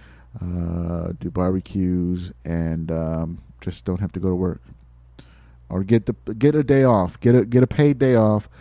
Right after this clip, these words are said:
like the day off that I received on my first day of work, uh, on nine eleven two thousand one. Hopefully I didn't piss nobody off. Um, I, I joke, uh, but I do respect,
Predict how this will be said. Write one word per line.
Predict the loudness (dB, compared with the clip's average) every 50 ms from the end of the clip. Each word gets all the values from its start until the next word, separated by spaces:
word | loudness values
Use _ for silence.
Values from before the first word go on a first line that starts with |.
| -20 -20 -20 -14 -8
like | -4 -2 0 2 0 0 -2 -6 -14
the | -16 -6 -2 -2 0
day | 2 4 4 6
off | 6 4 4 2
that | 0 0 0
I | 2
received | 2 2 0 -2 -2 -2 -2 0 2 2 2 0 0 -2 -6 -10 -4
on | -2 -2 0 0
my | 0 -2
first | -2 -2 -2 -2 -2 -2 -2
day | -2 0
of | 0 0
work, | 2 2 2 2 2 2 -2 -4 -10 -20 -20 -20 -20 -20 -20 -20 -20 -20 -16 -10
uh, | -6
on | -4 -2 -2 -2 -2 -4 -4 -4 -4 -4 -2
nine | -2 -2 -2 -2
eleven | -4 -4 -4 -6 -6 -8
two | -8 -10 -8
thousand | -8 -6 -8 -8 -8 -10 -12
one. | -12 -12 -12 -14 -16 -20 -20 -20 -20 -20 -20 -20 -20 -20 -20 -20 -20 -20 -20 -20 -20 _ _ -20 -20 -20 -20 -20 -20 -20 -20 -20 -20 -20 -20 -6
Hopefully | 0 0 2 2 2 2 4
I | 4
didn't | 4 2 2
piss | 0 -2 -2 -2
nobody | -2 0 0 2 2
off. | 2 2 0 -2 -4 -6 -10 -20 -12 -6
Um, | -4 -2 0 0 0 2 0 0 0 -2 -4 -4
I, | -2 -2 -2 -2 -2 -6 -10 -8
I | -4 -2 -2 -2
joke, | -2 -2 0 2 4 4 4 4 2 -4 -12 -18 -18 -20 -20 -20 -20 -20 -20 -20 -20 -20 -20 -16 -10
uh, | -6 -4 -2 0 0 0 0 0 0 0 0
but | -2 -2 -2
I | -2 -2
do | -2 -2 -2
respect, | -2 -4 -4 -2 0 0 0 0 -4 -8 -16